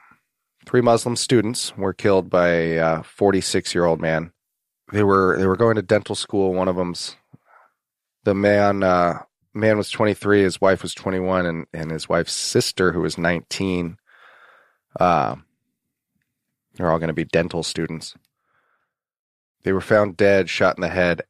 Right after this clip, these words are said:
at their home. Father of the deceased said, "This man had picked on my daughter and her husband a couple of times before.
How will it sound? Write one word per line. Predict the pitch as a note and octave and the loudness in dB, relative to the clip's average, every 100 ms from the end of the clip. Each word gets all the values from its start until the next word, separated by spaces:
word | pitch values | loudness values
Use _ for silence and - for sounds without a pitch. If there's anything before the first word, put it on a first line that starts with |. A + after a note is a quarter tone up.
| - | -4
at | F2+ - | -4 -2
their | D2+ | -4
home. | - - - C3 F#2 A2+ E3+ C#3+ _ _ _ _ _ _ _ _ _ _ _ _ | -4 -12 -6 -4 -2 -6 -8 -14 _ _ _ _ _ _ _ _ _ _ _ _
Father | - G2+ F#2 F2 E2 | -2 2 4 2 -2
of | D#2+ | -2
the | E2+ | -4
deceased | F2 - F#2 E2+ - | -4 -4 -4 -4 -4
said, | D2+ D2 | -4 -2
"This | E2 - | -2 -4
man | D#2+ E2+ D#2+ D#2 | -4 0 0 0
had | D2 | -4
picked | - E2 F2+ | -6 -6 -2
on | E2 | -2
my | D#2 D#2 | -2 -2
daughter | D#2+ E2+ E2 E2 D#2+ | 0 2 2 0 0
and | D2+ | -2
her | C2+ | -4
husband | E2 F#2+ F2 F#2 E2+ | 0 0 0 -4 -6
a | |
couple | - F2 D#2+ | -4 -4 -4
of | D#2+ | -4
times | A2 G#2+ G#2 | 0 0 -2
before. | - D#2+ - D2+ D2 C#3+ | -8 -12 -6 -4 -4 -6